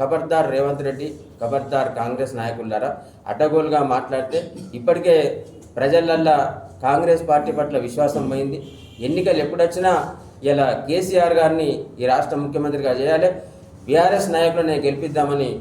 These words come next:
ప్రజలు ఊరూరా వాడకట్టుకు వాడవాడక చెప్తా ఉన్నారు. ఇలా నిన్న కేసీఆర్ గారి జన్మదిన సందర్భంగా ప్రతి గ్రామంలో కూడా "బాపు మీరే రావాలి, మా సారే సీఎం కేసీఆర్ గారే కావాలని" చెప్పేసి,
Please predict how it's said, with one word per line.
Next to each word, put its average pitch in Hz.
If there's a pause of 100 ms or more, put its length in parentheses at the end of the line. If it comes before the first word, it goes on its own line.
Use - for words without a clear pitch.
ప్రజలు 143
ఊరూరా 147
వాడకట్టుకు 131
వాడవాడక 123 (240)
చెప్తా 123
ఉన్నారు. 143 (500)
ఇలా 135
నిన్న 135 (180)
కేసీఆర్ 160
గారి 147
జన్మదిన 147
సందర్భంగా 147 (300)
ప్రతి 147
గ్రామంలో 170
కూడా 156 (240)
"బాపు 156
మీరే 156
రావాలి, 147
మా 120
సారే 143
సీఎం 143 (260)
కేసీఆర్ 170
గారే 156
కావాలని" 143
చెప్పేసి, 139